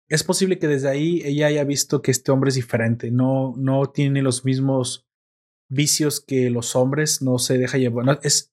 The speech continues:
no es, es incorruptible, no se deja llevar por avaricia. Vive de forma humilde, no se deja llevar por la soberbia. Rechazó la fortuna, rechazó muchas cosas por vivir de forma estoica, y creo que eso es algo que le ha calado profundo en el corazón de la kitsune.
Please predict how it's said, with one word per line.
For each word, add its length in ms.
no 140
es, 300
es 160
incorruptible, 640
no 80
se 100
deja 140
llevar 240
por 120
avaricia. 520
Vive 200
de 80
forma 220
humilde, 360
no 80
se 140
deja 340
llevar 400
por 340
la 160
soberbia. 680
Rechazó 460
la 160
fortuna, 500
rechazó 720
muchas 280
cosas 240
por 180
vivir 220
de 80
forma 260
estoica, 540
y 80
creo 160
que 100
eso 140
es 80
algo 260
que 300
le 120
ha 280
calado 340
profundo 400
en 80
el 80
corazón 380
de 80
la 120
kitsune. 460